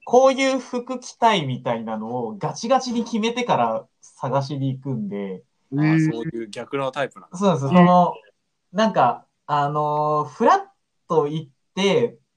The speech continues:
Speaker 1: あの、「お、これいいじゃん」っつって買う人も多分いると思うんですけど、
Speaker 2: うん。
Speaker 1: 僕はもう多分事前にもう、こういうの欲しいみたいなの決めてから、まあ、大体その、一回で、まあ、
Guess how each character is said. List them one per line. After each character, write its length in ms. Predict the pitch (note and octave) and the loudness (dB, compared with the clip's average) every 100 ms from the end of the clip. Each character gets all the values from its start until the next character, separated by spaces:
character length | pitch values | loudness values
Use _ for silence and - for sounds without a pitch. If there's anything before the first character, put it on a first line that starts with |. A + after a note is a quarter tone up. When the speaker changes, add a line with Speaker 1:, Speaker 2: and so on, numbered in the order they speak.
| - | -4
Speaker 1:
あ 180 | B2 B2 | -2 -2
の、 320 | B2 B2 - | -6 -8 -10
「お、 200 | D3+ G3 | -4 -2
こ 100 | G3 | 2
れ 100 | A3 | 4
い 40 | A3+ | 4
い 40 | |
じ 100 | E3+ | 2
ゃ 80 | C3 | -2
ん」 60 | - | -6
っ 0 | |
つ 80 | - | -12
っ 40 | |
て 120 | C#3+ | -8
買 180 | C3+ D3 | 0 2
う 100 | D#3 | 2
人 200 | - G3 | 0 0
も 120 | D3 | 2
多 120 | C#3+ C3 | 2 0
分 100 | A#2+ | -2
い 80 | |
る 140 | C#3 D#3+ | -4 0
と 100 | F#3 | 0
思 260 | E3+ F3 | 0 -2
う 20 | B2 | -4
ん 60 | |
で 100 | G#2+ | -6
す 100 | - | -10
け 120 | A2+ | -10
ど、 340 | G#2+ A2 G#2+ A2+ _ _ - | -8 -8 -10 -14 _ _ -18
Speaker 2:
う 20 | |
ん。 100 | G#2+ | -8
Speaker 1:
僕 200 | F3 G#3 | -6 2
は 100 | B3+ | 4
も 140 | C4+ A#3+ | 6 6
う 40 | |
多 120 | G3 | 4
分 160 | D3+ C3+ | 2 -2
事 160 | D3 | -2
前 140 | E3+ F#3+ | 0 2
に 180 | G3 F3+ | 2 2
も 420 | F3+ G#3+ A#3+ - | 2 0 -4 -10
う、 20 | _ _ _ _ | _ _ _ _
こ 240 | D#3 D3+ | -4 -4
う 60 | D#3+ | -2
い 120 | E3 | -6
う 60 | D3 | -6
の 300 | A#2 G2+ - _ _ - | -8 -8 -14 _ _ -10
欲 200 | D#3 C3+ | -8 -6
し 200 | D#3+ C#3+ | -6 -6
い 20 | |
み 160 | B2+ | -6
た 100 | C3 | -6
い 60 | B2+ | -6
な 100 | C3 | -8
の 60 | C3 | -10
決 180 | - | -10
め 140 | E3+ G3 | -6 -6
て 160 | B3 | -6
か 160 | A#3+ A#3 | 0 4
ら、 160 | A#3+ A3 | 4 6
ま 220 | A3 F#3 | 6 4
あ、 80 | D3 | 2
大 200 | E3+ F3+ | 0 0
体 160 | F#3+ | -2
そ 100 | G3+ | 2
の、 280 | F#3 F3+ D#3 _ _ _ _ _ _ _ | 4 4 2 _ _ _ _ _ _ _
一 180 | G3+ F#3+ _ | -10 -10 _
回 320 | G3+ F#3+ F3 | 0 0 -2
で、 120 | E3 E3+ | -4 0
ま 280 | E3+ D#3 | 2 2
あ、 180 | B2 A#2+ | 0 -6